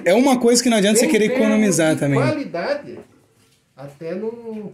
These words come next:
Speaker 2: perde muito. Na verdade, até ganha, porque aqui alguma coisa pode dar algum, na análise química, dar alguma coisa de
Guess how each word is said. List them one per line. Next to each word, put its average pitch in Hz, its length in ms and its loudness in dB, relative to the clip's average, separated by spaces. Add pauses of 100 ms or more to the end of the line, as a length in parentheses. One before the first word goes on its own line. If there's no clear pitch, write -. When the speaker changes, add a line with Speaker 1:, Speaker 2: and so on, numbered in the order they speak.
(160)
Speaker 2:
perde 175 420 -10
muito. 170 560 -10 (1040)
Na 131 80 -20
verdade, 135 300 -14
até 165 180 -16
ganha, 160 360 -4
porque 208 300 -14
aqui 208 460 -16 (320)
alguma 151 500 -12
coisa 180 300 -12
pode 196 340 -14 (200)
dar 147 200 -18
algum, 160 760 -14 (120)
na 139 340 -12
análise 139 420 -10
química, 151 220 -18
dar 156 60 -12
alguma 165 200 -12
coisa 175 200 -12
de 202 100 -16